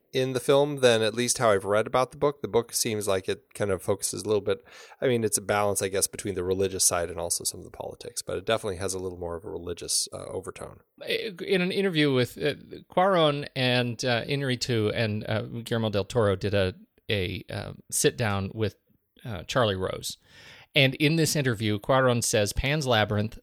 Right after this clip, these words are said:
Speaker 2: Babel, and Children of Men are sister films," he says, thematically. And then he says, "We like to stick our forks in each other's salads." <laughs>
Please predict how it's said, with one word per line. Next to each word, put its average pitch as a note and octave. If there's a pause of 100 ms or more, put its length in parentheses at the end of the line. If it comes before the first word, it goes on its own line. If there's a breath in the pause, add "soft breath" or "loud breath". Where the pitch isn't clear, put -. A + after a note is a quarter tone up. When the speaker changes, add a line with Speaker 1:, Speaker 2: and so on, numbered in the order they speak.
Speaker 2:
Babel, A#2
and G#2+
Children B2
of G#2
Men G2 (440 soft breath)
are A2
sister -
films," G#2+ (220)
he -
says, G2+ (120)
thematically. A2
And G#2
then A#2
he B2
says, A#2+
"We A#2+
like C3+
to C3
stick -
our A#2
forks - (580)
in A#2+
each A#2+
other's A#2
salads." F#2+ (240)
<laughs> -